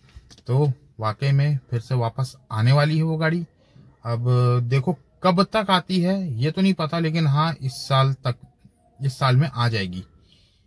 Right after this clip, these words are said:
ये तो हंड्रेड परसेंट है, इस साल में आ जाएगी वो। तो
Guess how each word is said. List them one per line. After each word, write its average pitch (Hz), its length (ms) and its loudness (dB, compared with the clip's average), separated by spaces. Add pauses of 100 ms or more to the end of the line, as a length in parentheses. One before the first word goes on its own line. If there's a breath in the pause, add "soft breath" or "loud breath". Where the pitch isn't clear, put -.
(160)
ये 120 100 -4
तो 139 80 -2
हंड्रेड 113 340 2
परसेंट 101 420 -6
है, 101 60 -8
इस 117 160 -6
साल 107 140 -4
में 160 140 0
आ 147 120 0
जाएगी 82 300 -8
वो। 87 180 -14 (460)
तो 113 480 -4